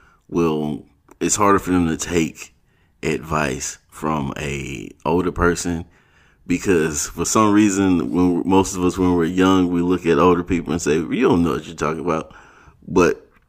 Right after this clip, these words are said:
at the end of the day, it's like that, that person has lived through what you've been through. But with you being in the midst of it at the same time, I think that, um, people may take it better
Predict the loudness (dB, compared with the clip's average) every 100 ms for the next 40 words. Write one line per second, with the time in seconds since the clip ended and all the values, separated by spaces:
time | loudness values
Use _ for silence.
0 | _ _ _ _ _ -10 -4 0 2 2
1 | 0 0 -2 -2 -4 -4 -4 -4 -4 -6
2 | -2 -2 0 0 -2 -4 -2 0 0 0
3 | -2 -2 -6 -6 -6 _ _ _ -12 -10
4 | -8 -2 0 0 -2 -8 -8 _ _ _
5 | _ -8 -8 -8 -8 -6 -2 -2 0 2
6 | 2 0 -4 -8 -2 -2 -2 -4 -2 -2
7 | -2 -2 -4 -4 -8 -10 -16 _ _ -6
8 | -6 -6 -8 -8 -10 -10 -4 -2 -2 -6
9 | -6 -6 -6 -6 -8 -8 -12 -20 _ _
10 | _ _ _ -10 -8 -8 -10 -12 -16 -14
11 | -6 -6 -4 -8 -8 -6 -6 -4 -4 -6
12 | -6 -12 -6 -2 -2 -2 -6